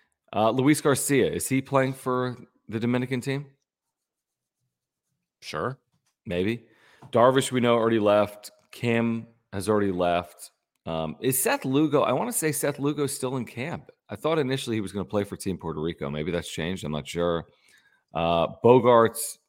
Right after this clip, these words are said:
Speaker 1: Netherlands, Tehran and Crismatt were supposed to play for Team Colombia.
Speaker 2: Okay.
Speaker 1: Um, Nick Martinez, he's gonna play for Team U S A, right?
Speaker 2: Yeah, he said he was gonna do it. And
Speaker 1: All right,
Speaker 2: Garcia
Speaker 1: so
Speaker 2: is
Speaker 1: he's
Speaker 2: too, by the way.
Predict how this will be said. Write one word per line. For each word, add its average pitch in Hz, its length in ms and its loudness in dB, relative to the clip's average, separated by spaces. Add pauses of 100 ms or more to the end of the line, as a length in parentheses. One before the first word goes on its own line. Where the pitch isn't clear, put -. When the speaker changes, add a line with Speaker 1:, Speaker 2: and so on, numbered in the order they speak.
(140)
Speaker 1:
Netherlands, 101 840 0
Tehran 107 460 4
and 104 100 -2
Crismatt 113 420 -2
were - 80 -10
supposed - 260 -8
to - 60 -16
play 95 180 -4
for 95 140 -10
Team 95 220 -6
Colombia. 98 640 -2 (720)
Speaker 2:
Okay. 78 260 -14 (400)
Speaker 1:
Um, 85 560 -2 (880)
Nick 120 160 0
Martinez, 139 640 2
he's 127 160 0
gonna 117 260 2
play 117 320 0
for 110 160 -2
Team 110 220 -2
U 107 100 0
S 98 140 -2
A, 113 120 4
right? 78 280 -2 (1400)
Speaker 2:
Yeah, 85 340 8
he 82 80 4
said 82 140 2
he 82 60 6
was 76 100 2
gonna 82 140 2
do 95 160 4
it. - 120 2 (440)
And 85 100 -2
Speaker 1:
All 87 60 4
right, 85 40 2
Speaker 2:
Garcia 92 220 2
Speaker 1:
so 78 60 0
Speaker 2:
is 76 100 -2
Speaker 1:
he's 64 80 -6
Speaker 2:
too, 80 160 -4
by 71 100 -2
the 67 80 -4
way. 69 200 -4